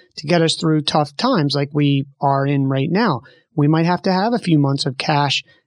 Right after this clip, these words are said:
as a backup because revenue doesn't happen as fast as we think, or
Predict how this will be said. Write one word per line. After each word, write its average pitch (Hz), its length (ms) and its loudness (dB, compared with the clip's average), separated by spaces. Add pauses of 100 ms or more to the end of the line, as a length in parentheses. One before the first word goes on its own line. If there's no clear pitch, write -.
(140)
as 143 140 0
a 143 80 0
backup 143 460 0
because 139 480 -2
revenue 143 420 0
doesn't 139 300 -2
happen 147 400 -2
as 135 160 -2
fast 139 340 -4
as 139 140 -4
we 135 160 -4
think, 135 340 -6 (120)
or 143 520 2